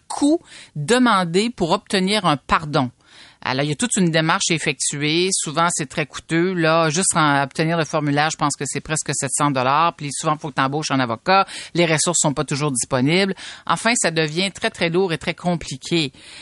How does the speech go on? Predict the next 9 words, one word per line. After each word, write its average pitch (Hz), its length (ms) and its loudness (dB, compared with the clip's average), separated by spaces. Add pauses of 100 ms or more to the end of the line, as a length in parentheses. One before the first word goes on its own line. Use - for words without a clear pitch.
(140)
Mais, 175 380 2 (100)
euh, 151 360 2 (280)
moi, 202 180 0
ce 269 80 -4
que 202 140 0
je 170 140 0
dis, 175 380 -4
c'est 175 220 -2
que 190 360 0